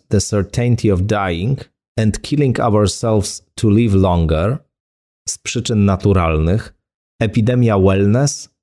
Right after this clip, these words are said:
nieuchronność śmierci oraz wykańczanie się, żeby żyć dłużej, zwróciła na to uwagę Barbara Ehrenreich, świetna amerykańska eseistka i biolożka molekularna.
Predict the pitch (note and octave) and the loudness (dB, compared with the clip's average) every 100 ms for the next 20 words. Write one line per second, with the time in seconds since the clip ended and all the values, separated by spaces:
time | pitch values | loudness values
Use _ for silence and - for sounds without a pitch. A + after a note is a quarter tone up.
0 | - A2+ A#2 C#3+ C#3+ C3 G2+ - - C3+ | -2 0 0 0 0 2 0 -6 -4 0
1 | B2 G2+ - A2 - _ _ _ - A#2+ | 0 0 -2 -2 -4 _ _ _ -4 -2
2 | B2 - A2 A2 C3 B2+ A#2+ B2+ A#2+ A#2 | -2 -4 0 0 0 0 0 0 0 2
3 | G2+ - G2 G2+ F2+ F2 F2+ F2 F2+ F2 | 0 0 -2 0 0 2 0 0 2 0
4 | E2 D#2 C3+ D3+ _ _ _ _ G2+ G#2 | 0 -4 -4 -8 _ _ _ _ -4 0
5 | A2+ - F#3+ E3+ D3+ C3 - G2+ A#2+ B2 | -2 0 0 0 0 -2 0 2 2 0
6 | A#2 A2+ G#2 A2 A2 C3 A2+ F#2+ E2+ D#2+ | 0 0 0 0 0 0 0 2 2 2
7 | D2 F2 - _ _ _ - - C#3 C#3 | -2 -4 -10 _ _ _ -10 -4 -2 0
8 | A2 G#2 G2+ F#2+ A2 G#2+ - G2+ A2 G#2+ | 2 2 2 0 -2 -2 -2 -2 -2 0
9 | A2 C3+ - D3 C#3+ C3 G2+ G2+ F#2 F#2 | 0 -2 -6 -4 -2 0 2 4 2 0
10 | - F2+ F#2 F2 F#2+ E2+ D#2+ E2 D#2 F2+ | 0 2 2 2 0 0 0 -4 -6 -8